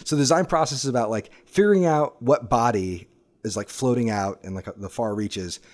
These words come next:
lassoing it, and then slowly pulling it into intelligibility. Uh, and at that point,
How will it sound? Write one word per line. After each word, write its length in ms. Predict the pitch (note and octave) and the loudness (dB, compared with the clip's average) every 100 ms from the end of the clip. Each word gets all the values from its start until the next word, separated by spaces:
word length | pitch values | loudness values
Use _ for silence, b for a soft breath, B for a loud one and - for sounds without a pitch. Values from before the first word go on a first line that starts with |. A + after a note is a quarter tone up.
| b | b
lassoing 540 | G#2 B2 - C#3 A2+ G#2 | -4 0 0 0 0 -2
it, 140 | G2 | -4
and 120 | G#2 | -4
then 120 | G2+ | -4
slowly 600 | F#2 - - A#2 B2 A#2+ G#2+ | -2 -2 -2 -2 0 0 2
pulling 400 | - A#2 A2 G#2+ | 6 6 6 2
it 80 | |
into 240 | G2 G2 G2 | 2 0 -2
intelligibility. 800 | F2+ - G2 F2+ G2 F#2+ E2+ D#2+ B B B - | -4 -4 -6 -4 -6 -6 -8 -14 B B B -4
Uh, 160 | C3+ B2+ - | -2 -2 0
and 100 | D#3 | 0
at 140 | D3+ | 2
that 220 | F#3 B3+ | 2 0
point, 420 | - E3 C#3+ - | 2 2 2 -2